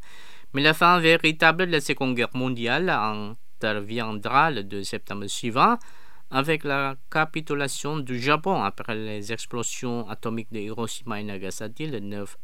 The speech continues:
et six août. En sens le huit mai mille neuf cent soixante-trois, le président Sukarno interdit le manifeste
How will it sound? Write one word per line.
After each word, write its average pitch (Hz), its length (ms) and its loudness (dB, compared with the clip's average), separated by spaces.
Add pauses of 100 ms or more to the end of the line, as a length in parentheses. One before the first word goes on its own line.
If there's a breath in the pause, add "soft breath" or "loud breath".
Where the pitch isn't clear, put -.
(120)
et 90 300 -6 (340)
six 104 340 -6
août. 95 340 -8 (560 loud breath)
En 135 120 2
sens 151 240 2
le 147 100 2
huit 151 160 -2
mai 143 140 2
mille 196 160 2
neuf 151 80 2
cent 143 180 2
soixante-trois, 127 720 0
le 139 120 0
président 107 500 -4
Sukarno 123 400 0
interdit 110 540 -4
le 104 180 -4
manifeste 98 720 -4